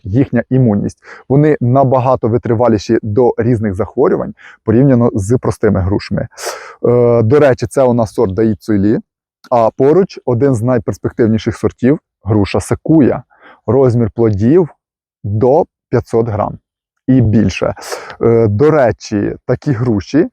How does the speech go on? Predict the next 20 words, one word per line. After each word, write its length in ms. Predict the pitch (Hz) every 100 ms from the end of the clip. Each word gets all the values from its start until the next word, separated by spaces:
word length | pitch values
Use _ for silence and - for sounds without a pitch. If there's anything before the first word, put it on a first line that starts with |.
| _ _ _
вони 280 | 117 135 143 -
прививаються 600 | - 127 120 135 139 - -
тільки 420 | 120 127 - 151
на 360 | 117 113 110 - _ _ _ _ _ -
дику 520 | 107 101 120 - 107
грушку, 600 | 92 107 90 - - - - - -
на 160 | 123 -
ай 140 | 110
ві, 140 | 117
вони 240 | 104 113 120
несумісні. 580 | 117 - 107 95 - 104
Але, 320 | - 143 143 107
незважаючи 720 | 110 104 110 127 110 - 98
на 140 | 101
це, 200 | - 147
вони 260 | 139 120 123
вже, 240 | 107 117 - - - - -
е, 400 | 113 113 113 113
починають 440 | 131 - 127 123 -
плодоносити 680 | 113 113 127 147 - 120